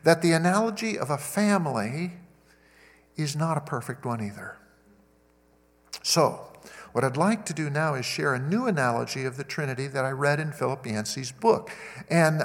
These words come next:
this will not be a perfect analogy either. It's still a mystery, okay? A mystery is something that you can't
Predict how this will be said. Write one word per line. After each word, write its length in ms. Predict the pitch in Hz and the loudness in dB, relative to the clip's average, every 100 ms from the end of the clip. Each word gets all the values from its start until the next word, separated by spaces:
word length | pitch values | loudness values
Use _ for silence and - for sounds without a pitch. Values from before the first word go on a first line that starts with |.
| 151 | 4
this 220 | 202 202 | 4 4
will 100 | 226 | 4
not 240 | 208 208 208 | 4 4 4
be 80 | |
a 60 | 185 | 0
perfect 460 | - 185 175 175 185 | 4 2 2 -2 2
analogy 500 | 175 147 151 147 208 | 4 4 4 2 -2
either. 540 | 190 233 254 151 - | 0 -2 2 2 2
It's 180 | 160 180 | 2 4
still 340 | - - 190 202 | 2 6 4 4
a 40 | |
mystery, 760 | 196 226 233 - - 214 - | 2 4 4 2 0 -2 -4
okay? 380 | - - 151 151 | -8 -6 -4 -2
A 60 | 147 | 0
mystery 400 | 170 202 226 202 | 0 0 0 -2
is 100 | 156 | 0
something 320 | 180 180 185 | -2 -2 -2
that 160 | 160 170 | -4 -6
you 60 | |
can't 340 | - 202 208 | -4 0 0